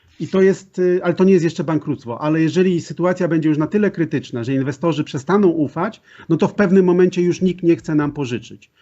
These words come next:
I nie jesteśmy w stanie zapłacić, e, nie wiem, jednej, e, jednej, e,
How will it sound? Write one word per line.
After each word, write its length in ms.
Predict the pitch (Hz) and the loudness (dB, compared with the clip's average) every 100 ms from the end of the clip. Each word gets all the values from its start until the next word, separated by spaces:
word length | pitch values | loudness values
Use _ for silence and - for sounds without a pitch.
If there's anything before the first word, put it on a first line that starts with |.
| _ - | _ -2
I 60 | 175 | 4
nie 100 | 180 | 6
jesteśmy 460 | 175 190 - 170 | 4 0 -2 -4
w 40 | - | -4
stanie 520 | - 160 156 156 156 _ _ _ | -4 0 0 0 -4 _ _ _
zapłacić, 800 | 131 147 147 160 151 156 151 - 156 | -8 -6 -2 -2 -2 -2 -4 -4 -10
e, 40 | 139 135 135 | -8 -6 -2
nie 160 | 131 110 | -2 -2
wiem, 180 | 107 110 - _ - | -4 -6 -10 _ -4
jednej, 480 | 139 160 156 151 139 - - - _ - | 0 2 2 2 0 -4 -10 -14 _ -8
e, 340 | 131 127 127 | -6 -2 -2
jednej, 560 | 131 147 135 147 139 | 2 0 2 0 2
e, 60 | 131 | 0